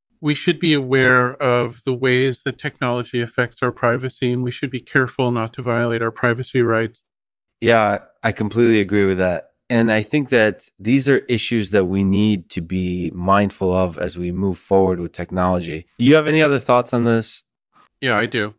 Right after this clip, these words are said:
Speaker 1: I think it's important to be conscious of the ways that technology affects our emotions and our relations and our relationships. We should be careful not to use technology in a way that harms or damages our relationships.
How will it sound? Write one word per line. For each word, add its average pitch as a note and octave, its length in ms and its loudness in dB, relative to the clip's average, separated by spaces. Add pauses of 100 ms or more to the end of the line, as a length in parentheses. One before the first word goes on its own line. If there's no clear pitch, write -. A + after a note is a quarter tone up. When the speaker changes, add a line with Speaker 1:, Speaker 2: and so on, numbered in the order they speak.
Speaker 1:
I D#3 120 2
think E3+ 200 -2
it's E3 140 -4
important D3 520 -2
to C3+ 140 -6
be B2+ 180 -8
conscious B2 520 -4
of A#2+ 120 -4
the A#2+ 120 -6
ways A2 300 -2
that A#2 140 -6
technology A#2 680 -2
affects A#2 420 -4
our A#2 140 2
emotions A#2 640 -4
and A2+ 100 -2
our A2 80 -2
relations A2 580 -6
and A2+ 120 -4
our A2 100 -4
relationships. A#2 800 -8 (280)
We F3 80 2
should G3 180 -2
be G#3 80 -2
careful F3+ 420 2
not C3+ 260 0
to - 80 -8
use C3 260 -2
technology B2+ 680 -2
in B2+ 100 0
a B2 60 -2
way A#2 220 0
that A#2 260 -2 (120)
harms B2 440 0
or C3 80 -2
damages A#2+ 600 -2
our A#2+ 100 0
relationships. A#2 800 -6